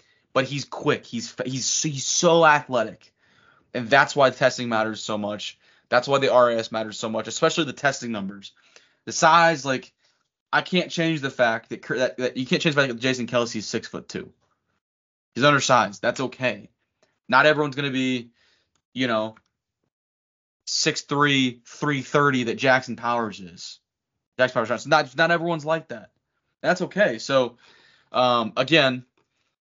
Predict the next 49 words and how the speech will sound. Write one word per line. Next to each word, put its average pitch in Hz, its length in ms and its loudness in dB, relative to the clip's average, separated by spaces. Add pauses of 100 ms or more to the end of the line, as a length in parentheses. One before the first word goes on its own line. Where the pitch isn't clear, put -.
(480)
Norris 139 220 0
has 156 160 4
a 147 60 -2
guy 143 180 4
who's 139 120 -2
gonna, 131 160 -6
who 131 140 -8
could 131 160 -10
jump 135 240 -2
into 131 120 -6
my 123 120 2
top 127 260 -2
five, 117 400 0 (500)
given 113 220 -4
testing 120 640 -4
and 107 100 -10
a 104 40 -8
full, 123 500 0
full 120 260 -4
tape 117 220 -2
eval. 110 480 0 (540)
Um, 107 220 -2
I'll 113 60 0
let 120 200 2
you 110 60 -4
get 113 120 0
to 113 100 -8
your 110 100 -2
guys 104 240 0
who 110 60 -2
are - 20 2
outside 101 180 -4
your 95 100 -10
top 95 220 -4
five. 98 400 -6 (200)
Um, 95 360 -6
that's 127 200 0
probably 151 180 6
the 139 60 4
longest 139 220 2
I'll 131 60 -4
spend 113 180 -2
on 113 60 0
anybody, 98 360 -6
so 98 200 -12
I'll 92 80 -14 (500)
let - 180 -10
you - 120 -12
go. - 80 -18